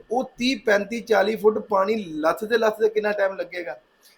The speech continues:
ਫਿਰ ਉਸ ਤੋਂ ਬਾਅਦ ਜਦੋਂ ਪਾਣੀ ਲੱਥੇਗਾ ਤੇ ਜਿਹੜੇ ਘਰਾਂ ਦਾ ਨੁਕਸਾਨ ਹੈ, ਮਾਲ ਡੰਗਰ ਦਾ ਨੁਕਸਾਨ ਹੈ, ਬਿਲਡਿੰਗਾਂ ਦੀ ਬਿਲਡਿੰਗਾਂ ਜਿਹੜੀਆਂ ਡਿੱਗ ਪਈਆਂ ਨੇ,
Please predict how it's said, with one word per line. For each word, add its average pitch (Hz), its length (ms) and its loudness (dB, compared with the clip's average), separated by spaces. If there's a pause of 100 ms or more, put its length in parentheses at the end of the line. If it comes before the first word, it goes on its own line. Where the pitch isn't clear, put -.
(140)
ਫਿਰ 202 100 2
ਉਸ 190 220 -2
ਤੋਂ 208 80 4
ਬਾਅਦ 214 160 4
ਜਦੋਂ 208 180 4
ਪਾਣੀ 196 360 0
ਲੱਥੇਗਾ 208 640 4
ਤੇ 196 140 -6
ਜਿਹੜੇ 196 220 -2
ਘਰਾਂ 165 460 -2
ਦਾ 190 140 2
ਨੁਕਸਾਨ 180 520 -4
ਹੈ, 190 60 -8
ਮਾਲ 170 420 -2
ਡੰਗਰ 190 280 -6
ਦਾ 190 100 0
ਨੁਕਸਾਨ 175 520 -4
ਹੈ, 185 120 -8 (380)
ਬਿਲਡਿੰਗਾਂ 202 480 0
ਦੀ 208 100 -2
ਬਿਲਡਿੰਗਾਂ 180 420 -4
ਜਿਹੜੀਆਂ 190 320 -6
ਡਿੱਗ 175 400 -6
ਪਈਆਂ 226 260 0
ਨੇ, 143 160 -10